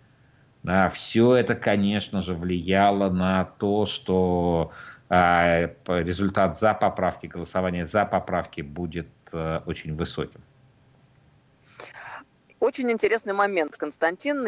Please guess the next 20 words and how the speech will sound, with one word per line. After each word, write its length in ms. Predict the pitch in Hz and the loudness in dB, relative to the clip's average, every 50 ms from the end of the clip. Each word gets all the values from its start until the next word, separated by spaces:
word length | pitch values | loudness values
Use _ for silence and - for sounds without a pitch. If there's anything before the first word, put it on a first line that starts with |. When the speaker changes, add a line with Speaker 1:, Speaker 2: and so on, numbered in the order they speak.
| 190 175 | 0 2
Speaker 2:
Я 120 | 190 185 | 2 2
уже 180 | 190 185 165 180 | 2 0 -4 -6
сегодня 480 | - - 190 175 180 180 170 - 170 170 | -6 -4 -2 2 2 0 0 0 0 0
упомянула 680 | 170 170 - 180 180 190 208 254 320 - 226 196 175 | 0 0 0 -2 -2 -2 -2 -4 -2 0 2 2 2
об 140 | 175 165 175 | 4 2 2
этом, 260 | 151 - - 135 139 | 0 0 -2 -8 -16
что, 440 | - - - 170 165 160 160 160 156 | -12 -4 -2 2 2 4 4 2 0
собственно, 580 | - - - - - - 160 175 175 170 170 170 | 0 -2 -4 -4 -4 -10 -10 -8 -4 -2 -2 0
наши 300 | 175 180 170 165 - 147 | 2 2 2 0 -2 -4
поправки, 640 | - - 156 - - 226 277 302 - - - 156 | 0 0 0 2 2 2 2 0 -2 -6 -14 -14
эти, 340 | 147 139 131 - - - 123 | -12 -12 -14 -14 -14 -14 -14
за 120 | - - - | -14 -12 -12
которые 500 | - 143 - - 147 147 139 143 139 139 | -12 -12 -8 -6 -6 -6 -4 -4 -6 -6
мы 160 | 139 139 135 | -6 -6 -4
голосовали 880 | 139 147 151 156 - 185 180 175 165 156 147 139 135 135 135 131 131 - - | -4 -2 -2 -2 0 0 0 2 2 0 0 0 0 0 0 2 0 0 -2
вчера, 540 | - - - - 190 190 208 254 294 330 330 - - - - _ | -8 -8 -2 0 2 2 4 4 2 2 0 -4 -10 -12 -14 _
ну 140 | - 233 262 | -8 -6 -4
и 100 | 226 190 | -4 -4
в 240 | - - - - - | -6 -8 -12 -10 -6
течение, 640 | - 175 170 - - 180 165 160 160 156 151 143 | -4 -4 -2 0 0 -2 0 0 -2 -2 -2 -2